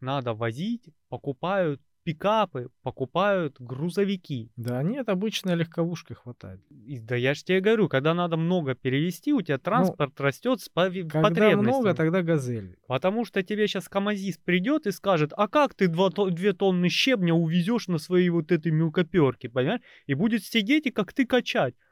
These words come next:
Speaker 1: «А я захотел загрузить сто двадцать мешков цемента — загрузил.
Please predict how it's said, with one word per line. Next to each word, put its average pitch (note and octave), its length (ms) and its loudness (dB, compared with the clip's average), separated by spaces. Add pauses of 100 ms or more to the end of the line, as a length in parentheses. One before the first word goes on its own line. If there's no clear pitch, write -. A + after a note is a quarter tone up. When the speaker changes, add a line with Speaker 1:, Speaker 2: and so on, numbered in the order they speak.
(580)
Speaker 1:
«А D3+ 100 6
я A#3 180 4
захотел A#3+ 560 2
загрузить F#3+ 600 0
сто G3+ 160 0
двадцать F3 440 0
мешков E3 380 -2
цемента — C#3+ 460 -2
загрузил. A3+ 720 0